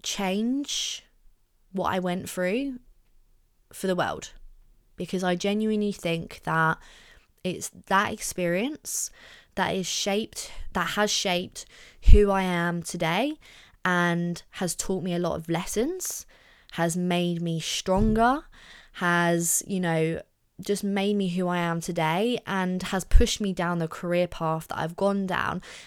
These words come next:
And that's why I am so, so passionate about helping women to feel confident, to feel strong,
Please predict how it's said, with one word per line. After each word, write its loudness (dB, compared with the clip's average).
And -2
that's -2
why -2
I 0
am 0
so, 2
so 0
passionate 6
about 0
helping 4
women 0
to -6
feel 0
confident, 0
to -8
feel -4
strong, -2